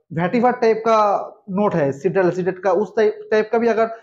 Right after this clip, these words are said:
ग्रेसी टाइप का, इस टाइप का भी, वुडी ग्रेसी टाइप का नोट भी चाहिए, तो उसमें भी citral acetate का यूजेस किया जाता है। इसमें हम लोग citral acetate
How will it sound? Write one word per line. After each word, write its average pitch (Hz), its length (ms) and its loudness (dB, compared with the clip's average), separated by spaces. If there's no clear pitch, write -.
ग्रेसी 185 320 0
टाइप 170 360 0
का, 170 260 2
इस 165 200 0
टाइप 165 220 0
का - 60 2
भी, 170 100 4
वुडी 196 320 2
ग्रेसी 156 300 -2
टाइप 156 240 -2
का 175 60 -2
नोट 156 180 -4
भी 175 140 -2
चाहिए, 185 240 -4
तो 285 100 -14
उसमें 180 300 -6
भी 285 120 -8
citral 202 280 0
acetate 190 320 -2
का 254 160 -4
यूजेस 165 300 -2
किया 175 180 0
जाता 160 260 0
है। 339 200 -4
इसमें 185 260 -2
हम 190 160 -2
लोग 214 220 -2
citral 185 260 0
acetate 185 320 -2